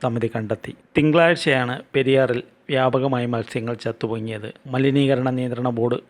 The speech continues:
ഓഫീസിലേക്ക് ചത്ത മത്സ്യങ്ങൾ വലിച്ചെറിഞ്ഞും ഉദ്യോഗസ്ഥരെ തടഞ്ഞും നാട്ടുകാർ ശക്തമായ പ്രതിഷേധമാണ് ഉയർത്തിയത്. ലക്ഷക്കണക്കിന് രൂപ കർഷകർക്ക് നഷ്ടമുണ്ടായെന്നാണ് വിലയിരുത്തൽ. പെരിയാർ നദിയിലെ മത്സ്യക്കുരുതിയിൽ കഴിഞ്ഞ ദിവസം ഏലൂർ നഗരസഭയും പോലീസിൽ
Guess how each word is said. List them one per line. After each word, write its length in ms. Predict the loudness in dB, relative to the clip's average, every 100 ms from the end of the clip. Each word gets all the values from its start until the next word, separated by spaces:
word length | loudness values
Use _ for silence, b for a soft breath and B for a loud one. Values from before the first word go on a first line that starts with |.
| -6
ഓഫീസിലേക്ക് 600 | -4 -4 -8 -4 -4 -4
ചത്ത 260 | -6 -4 -2
മത്സ്യങ്ങൾ 480 | -4 -6 -6 -6 -6
വലിച്ചെറിഞ്ഞും 580 | -6 -8 -6 -6 -6 -10 -14 _ -10
ഉദ്യോഗസ്ഥരെ 600 | 0 2 2 -4 -8 -8 -4
തടഞ്ഞും 340 | -4 -4 -8 -12 _ -8
നാട്ടുകാർ 400 | -6 -2 -2 -2 -10 -6
ശക്തമായ 440 | -6 -2 -4 0 0
പ്രതിഷേധമാണ് 840 | -2 -6 -6 -4 -2 -2 -4 -6 -10 -10
ഉയർത്തിയത്. 480 | -8 -8 -6 -8 -8 -6 -4
ലക്ഷക്കണക്കിന് 560 | 0 -2 -2 -4 -4 -2
രൂപ 240 | -2 -2 -6 -10
കർഷകർക്ക് 560 | -10 -6 -6 -8 -8 -10 -8 -12
നഷ്ടമുണ്ടായെന്നാണ് 920 | -2 -2 -2 -2 0 0 -4 -8 -10 -12
വിലയിരുത്തൽ. 480 | -8 -6 -6 -8 -10 -2 2
പെരിയാർ 320 | 6 6 4
നദിയിലെ 420 | 2 2 2 0 -2 -6
മത്സ്യക്കുരുതിയിൽ 760 | -4 -2 -4 -2 0 0 0 -2 0
കഴിഞ്ഞ 220 | 0 0
ദിവസം 360 | 0 -2 -4 -8 -8 -2
ഏലൂർ 320 | 2 4 2 -4 -8
നഗരസഭയും 680 | -2 -2 0 0 0 -2 -6 -2
പോലീസിൽ 440 | 0 0 -4 -8